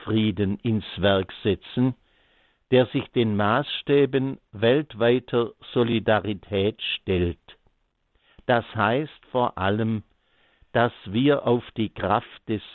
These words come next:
Betens setzen. Und das Beten durch Zeugenschaft andere Menschen lehren. So hat es der heilige Franz von Assisi getan, der uns in seinem großen Friedensgebet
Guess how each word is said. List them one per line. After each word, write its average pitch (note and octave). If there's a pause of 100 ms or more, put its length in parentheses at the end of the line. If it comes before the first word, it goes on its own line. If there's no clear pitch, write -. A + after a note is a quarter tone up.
Betens G2+ (380)
setzen. E2+ (1500)
Und A2+
das G2 (160)
Beten C#3+
durch A2 (140)
Zeugenschaft C3 (320)
andere B2
Menschen G2+
lehren. F2+ (1400)
So A#2+
hat B2
es D3+
der C#3
heilige C#3
Franz B2+
von C3+
Assisi C#3+
getan, G#2+ (360)
der B2+
uns D3
in C#3+
seinem B2+
großen C#3 (100)
Friedensgebet A#2+